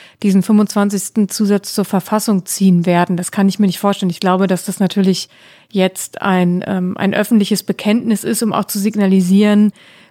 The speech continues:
wir, wir hegen diesen Mann jetzt ein, die letzten dreizehn Tage. Die Frage ist, kann man ihn jemals einhegen? Weil wir haben ja gesehen, wie das die vergangenen vier Jahre funktioniert hat, beziehungsweise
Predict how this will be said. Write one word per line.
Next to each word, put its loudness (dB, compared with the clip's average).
wir, 4
wir 2
hegen 2
diesen 2
Mann 2
jetzt -2
ein, 2
die 2
letzten -2
dreizehn -2
Tage. 0
Die -2
Frage -2
ist, -8
kann -2
man 2
ihn 2
jemals 2
einhegen? 2
Weil 0
wir 0
haben 2
ja 0
gesehen, 2
wie 2
das -6
die -2
vergangenen 0
vier 0
Jahre 2
funktioniert 0
hat, -4
beziehungsweise -2